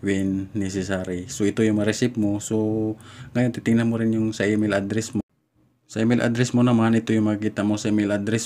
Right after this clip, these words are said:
mo. So, pareho rin sa text na, "You can now view your certificate in your mismo account and print." So,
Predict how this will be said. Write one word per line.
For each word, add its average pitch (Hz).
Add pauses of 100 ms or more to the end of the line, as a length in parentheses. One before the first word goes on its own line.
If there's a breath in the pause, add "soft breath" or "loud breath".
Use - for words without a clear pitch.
mo. 98
So, 101
pareho 104
rin 104
sa 110
text -
na, 95 (320 loud breath)
"You 107
can 104
now 104
view 101
your 98
certificate 101
in 101
your 95
mismo 101
account 98
and 95
print." 98
So, 98